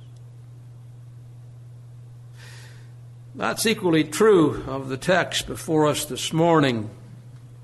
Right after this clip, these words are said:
found in verse thirteen. "Like as a father pitieth his children, so the Lord pitieth them that fear him. For he knoweth our frame.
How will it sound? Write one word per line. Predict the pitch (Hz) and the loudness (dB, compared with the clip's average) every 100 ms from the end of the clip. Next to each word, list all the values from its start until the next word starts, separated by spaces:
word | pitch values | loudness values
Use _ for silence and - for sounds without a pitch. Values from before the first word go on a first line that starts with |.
| - | -12
found | - 135 143 135 | -2 2 2 2
in | 127 | 0
verse | 117 139 131 - | 0 0 -2 -2
thirteen. | 139 127 127 - 165 127 107 - - - - - - - - - - - - - - - | -2 -4 -4 -2 0 0 -6 -12 -18 -20 -20 -20 -20 -20 -20 -20 -20 -20 -20 -20 -20 -10
"Like | 156 196 262 262 | 0 4 4 6
as | 208 | 6
a | 202 | 6
father | - 208 202 185 175 | 6 6 6 6 6
pitieth | - 185 185 175 156 | 6 6 6 6 6
his | - 135 - | 4 6 6
children, | - 165 110 - - - - - - - - - - - - - - - - - - - - | 6 4 4 2 0 0 4 6 6 6 4 2 0 4 6 6 4 4 6 8 8 6 8
so | - - 113 | 8 8 6
the | 127 | 6
Lord | 135 151 151 - - | 6 6 4 4 2
pitieth | 151 147 143 117 | 4 4 2 2
them | 143 160 156 | 2 2 2
that | 165 | 0
fear | - - 113 | 0 0 2
him. | 107 98 95 - - - - - - - - - - - - - - - - - - | 2 2 6 6 6 4 4 2 0 -2 -2 -2 -2 -2 -4 -12 -16 -18 -18 -20 -14
For | 107 | -8
he | 117 175 | 0 2
knoweth | 143 123 110 - | 4 2 0 -2
our | 101 | -4
frame. | 101 104 104 104 | -4 -6 -6 -6